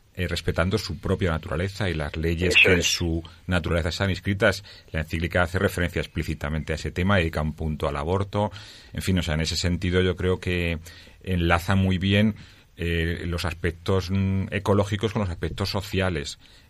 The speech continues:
Speaker 1: tanto
Speaker 2: Exacto.
Speaker 1: en la estructura específica del ser humano como de su relación con los demás, ¿no? O sea que, que
Speaker 2: Sí,
Speaker 1: cien por cien
Speaker 2: entonces
Speaker 1: de acuerdo con lo que usted dice, por supuesto que
Speaker 2: Sí,
Speaker 1: sí.
Speaker 2: por eso mi opinión es que eso se no, no se arreglará en tanto no se arregle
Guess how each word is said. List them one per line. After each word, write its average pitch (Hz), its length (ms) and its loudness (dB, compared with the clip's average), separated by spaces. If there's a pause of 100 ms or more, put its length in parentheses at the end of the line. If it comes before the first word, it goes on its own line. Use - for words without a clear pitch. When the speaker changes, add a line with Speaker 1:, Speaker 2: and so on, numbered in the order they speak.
(300)
Speaker 1:
tanto 90 160 2
Speaker 2:
Exacto. 92 260 4
Speaker 1:
en 85 60 4
la 82 80 2
estructura 90 580 0
específica 95 460 0
del 95 80 4
ser 107 160 -2
humano 98 260 2
como 110 160 -2
de 98 80 0
su - 140 -4
relación 73 360 -4
con 92 140 0
los 90 140 -2
demás, 80 480 -6
¿no? 87 220 -10
O - 40 -18
sea 87 140 -4
que, 85 260 -4 (380)
que 82 160 2
Speaker 2:
Sí, - 60 -10
Speaker 1:
cien 90 200 2
por 92 140 2
cien 92 140 2
Speaker 2:
entonces - 20 2
Speaker 1:
de 87 80 4
acuerdo 90 320 2
con 82 100 -2
lo 80 60 -2
que 80 80 -6
usted 76 180 -8
dice, 95 260 -6
por 76 120 -10
supuesto - 380 -8
que 73 80 -4
Speaker 2:
Sí, - 120 -4
Speaker 1:
sí. 90 60 -6
Speaker 2:
por 110 100 -2
eso 123 220 6
mi 107 160 4
opinión 120 440 6
es 131 160 6
que 120 100 6
eso 123 180 8
se 131 100 6
no, 117 80 4
no 120 500 6
se 123 100 8
arreglará 131 540 10 (540)
en 120 160 6
tanto 117 300 6
no 117 120 6
se 123 120 8
arregle 120 640 8